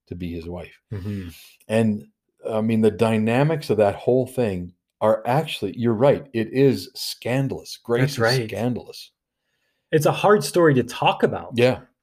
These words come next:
Speaker 1: Yeah.
Speaker 2: Um, just because of the graphic nature of it.
Speaker 1: Yeah.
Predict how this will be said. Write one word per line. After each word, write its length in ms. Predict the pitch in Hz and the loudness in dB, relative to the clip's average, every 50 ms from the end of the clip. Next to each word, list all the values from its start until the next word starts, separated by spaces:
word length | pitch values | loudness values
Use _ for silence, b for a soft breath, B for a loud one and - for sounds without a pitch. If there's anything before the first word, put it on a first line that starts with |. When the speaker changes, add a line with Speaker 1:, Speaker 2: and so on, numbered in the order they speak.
| _ _ _ _ _ | _ _ _ _ _
Speaker 1:
Yeah. 200 | 92 98 - 120 110 101 | -6 -6 -6 -6 -8 -10
Speaker 2:
Um, 280 | 95 92 90 90 95 - _ _ _ _ _ _ _ _ _ _ _ _ _ _ _ _ _ _ _ _ _ | -12 -14 -18 -18 -20 -20 _ _ _ _ _ _ _ _ _ _ _ _ _ _ _ _ _ _ _ _ _
just 280 | - 135 143 143 - - | -6 -4 -4 -4 -2 -4
because 460 | 127 120 - - - 147 160 143 143 | -4 -4 -4 0 2 2 2 4 2
of 120 | 143 110 | -2 0
the 80 | 110 113 | 0 -4
graphic 480 | 110 110 117 113 120 117 - 123 107 104 | 0 2 2 2 2 2 0 -4 -4 -2
nature 380 | 104 107 123 127 - - 110 | -2 -2 -2 -4 -6 -6 -6
of 120 | 95 87 87 | -6 -6 -6
it. 160 | 87 - - 107 | -10 -10 -6 -4
Speaker 1:
Yeah. 140 | 101 92 | -4 -4